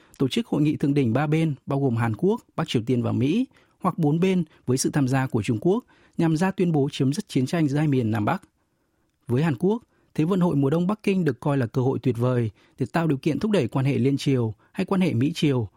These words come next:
và tuyên bố chấm dứt chiến tranh. Song nhà lãnh đạo miền Bắc Kim Jong-un khó có thể tham gia sự kiện này do Ủy ban Olympic Quốc tế cấm Bắc Triều Tiên tham dự sự kiện với tư cách quốc gia. Và Mỹ tẩy chay ngoại giao sự kiện này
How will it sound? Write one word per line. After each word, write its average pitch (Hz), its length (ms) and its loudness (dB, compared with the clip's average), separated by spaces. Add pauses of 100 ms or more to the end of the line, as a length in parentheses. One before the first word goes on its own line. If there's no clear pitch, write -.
(140)
và 123 80 0
tuyên 127 180 0
bố 117 180 0
chấm 110 160 -2
dứt 180 160 -4
chiến 113 160 0
tranh. 147 300 0 (800)
Song 151 300 0
nhà 139 120 0
lãnh 131 140 0
đạo 156 140 0
miền 123 160 0
Bắc 151 180 -4
Kim 151 160 -2
Jong-un 135 380 0
khó 120 180 -4
có 170 100 -6
thể 147 180 0
tham 131 200 -2
gia 135 200 -2
sự 131 140 -4
kiện 113 200 -4
này 113 300 -2 (440)
do 147 180 -2
Ủy 139 160 0
ban 131 240 0
Olympic 127 280 -2
Quốc 196 200 -4
tế 123 180 0
cấm 131 280 -2
Bắc 190 140 -4
Triều 139 140 -2
Tiên 139 240 0
tham 143 200 -2
dự 131 160 -2
sự - 140 -4
kiện 135 280 -2 (240)
với 120 140 0
tư 135 120 -2
cách 180 200 -4
quốc 175 100 -6
gia. 139 300 0 (640)
Và 160 100 0
Mỹ 180 180 2
tẩy 165 180 0
chay 180 200 0
ngoại 151 180 0
giao 160 180 0
sự 156 200 -4
kiện 123 140 0
này 123 280 0